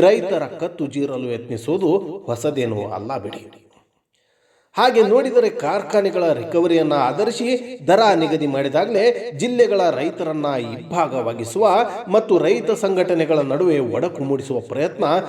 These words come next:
ಸ್ಪಷ್ಟವಾಗಬೇಕಿದ್ದ ರೈತರು ಅದನ್ನ ಅರ್ಥ ಮಾಡಿಕೊಳ್ಳುವಲ್ಲಿ ವಿಫಲವಾಗಿದ್ದಲ್ಲದೆ ಕೆಲವು ಕಾರ್ಖಾನೆ ಮಾಲೀಕರು ಸರ್ಕಾರ ನಿಗದಿಪಡಿಸಿದ ದರವನ್ನ ನೀಡೋದೇ ಇಲ್ಲ ಅಂತ ಘಂಟಾಘೋಷವಾಗಿ ಹೇಳುವಷ್ಟು ಉದ್ದಟತನ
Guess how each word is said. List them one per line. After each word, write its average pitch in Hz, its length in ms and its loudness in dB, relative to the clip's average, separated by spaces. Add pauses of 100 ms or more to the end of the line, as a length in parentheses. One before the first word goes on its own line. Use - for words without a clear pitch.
(140)
ಸ್ಪಷ್ಟವಾಗಬೇಕಿದ್ದ 175 1040 0
ರೈತರು 175 760 0
ಅದನ್ನ 156 300 2
ಅರ್ಥ 139 500 -6
ಮಾಡಿಕೊಳ್ಳುವಲ್ಲಿ 135 960 0
ವಿಫಲವಾಗಿದ್ದಲ್ಲದೆ 151 1300 0
ಕೆಲವು 220 300 2
ಕಾರ್ಖಾನೆ 185 440 0
ಮಾಲೀಕರು 156 500 0
ಸರ್ಕಾರ 143 600 -2
ನಿಗದಿಪಡಿಸಿದ 123 680 -4
ದರವನ್ನ 139 500 -2 (480)
ನೀಡೋದೇ 202 500 4
ಇಲ್ಲ 147 220 -2
ಅಂತ 127 560 -6
ಘಂಟಾಘೋಷವಾಗಿ 131 1040 -4
ಹೇಳುವಷ್ಟು 143 800 0 (260)
ಉದ್ದಟತನ 170 600 0